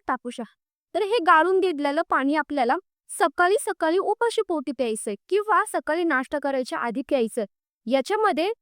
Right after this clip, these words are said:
काळं मीठ आहे, लिंबू आहे आणि अद्रक आहे. त्यामुळे ह्या कारल्याची पूर्णपणे कडूपणा जो आहे, तो निघून जाणार आहे. आणि कारल्यामध्ये सुद्धा असे फायबर्स असतात, असे अँटीऑक्सिडंट असतात,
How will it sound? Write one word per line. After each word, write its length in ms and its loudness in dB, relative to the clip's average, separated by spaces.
काळं 260 4
मीठ 280 0
आहे, 340 2
लिंबू 280 0
आहे 260 2
आणि 260 -2
अद्रक 380 -2
आहे. 240 -2
त्यामुळे 400 4
ह्या 200 0
कारल्याची 560 0
पूर्णपणे 520 0
कडूपणा 600 2
जो 100 -4
आहे, 300 -2
तो 100 2
निघून 320 4
जाणार 360 0
आहे. 240 -2
आणि 300 0
कारल्यामध्ये 600 2
सुद्धा 420 0
असे 260 -2
फायबर्स 540 0
असतात, 400 -4
असे 220 -4
अँटीऑक्सिडंट 800 -4
असतात, 280 -6